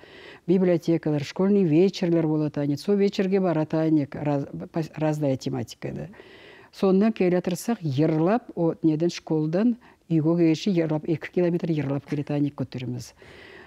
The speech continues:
Бек, э, алдын бірігіп тұрған адамдар. И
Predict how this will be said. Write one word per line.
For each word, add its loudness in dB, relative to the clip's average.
Бек, 0
э, -2
алдын 0
бірігіп 2
тұрған 2
адамдар. -6
И 0